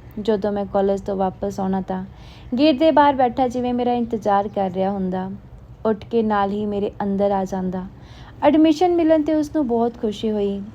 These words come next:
ਉਸਨੇ ਆਪਣੀਆਂ ਸਹੇਲੀਆਂ ਨੂੰ ਪਾਰਟੀ ਦਿੱਤੀ। ਉਸਦੇ ਪਾਪਾ ਨੇ ਖੁਸ਼ ਹੋ ਕੇ ਕਿਹਾ, "ਤੂੰ ਡਾਕਟਰ ਨਹੀਂ ਬਣ ਜਾ,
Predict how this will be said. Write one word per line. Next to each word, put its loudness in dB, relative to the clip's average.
ਉਸਨੇ 0
ਆਪਣੀਆਂ -2
ਸਹੇਲੀਆਂ -2
ਨੂੰ -4
ਪਾਰਟੀ -2
ਦਿੱਤੀ। -4
ਉਸਦੇ 4
ਪਾਪਾ 4
ਨੇ 4
ਖੁਸ਼ -2
ਹੋ 0
ਕੇ -2
ਕਿਹਾ, -2
"ਤੂੰ 0
ਡਾਕਟਰ 0
ਨਹੀਂ 0
ਬਣ 0
ਜਾ, -6